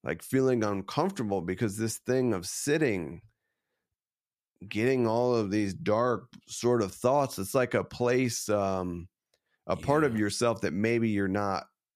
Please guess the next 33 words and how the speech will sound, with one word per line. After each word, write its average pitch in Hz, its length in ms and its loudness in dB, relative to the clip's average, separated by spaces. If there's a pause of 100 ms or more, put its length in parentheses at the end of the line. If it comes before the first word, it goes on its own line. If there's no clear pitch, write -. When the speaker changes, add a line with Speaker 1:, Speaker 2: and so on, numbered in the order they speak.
(160)
Speaker 1:
uh, 90 220 -4 (100)
aware 101 520 0
of. 82 340 -6 (580)
Um, 90 680 -4 (1300)
but 95 420 0 (120)
it's, 101 300 -6
uh, 92 300 0 (480)
it's 98 180 -4
interesting. 98 560 0
And, 92 140 0
like, 95 160 0
his 104 340 2
meditation 104 880 0
teacher 110 420 0
and 92 140 -2
stuff - 300 -2
at 85 100 -4
the 87 60 -8
time 104 420 0
basically, 92 540 -2
like, 73 300 -4
tells, 101 260 0
he's 101 220 -2
like, 87 220 -2
"Oh, 110 480 0 (460)
great, 110 460 0 (200)
you 90 100 -4
know, 95 400 -2
good. 107 380 0 (640)
Go 104 140 0
sit 120 260 2
with 85 180 0
it, 62 200 -6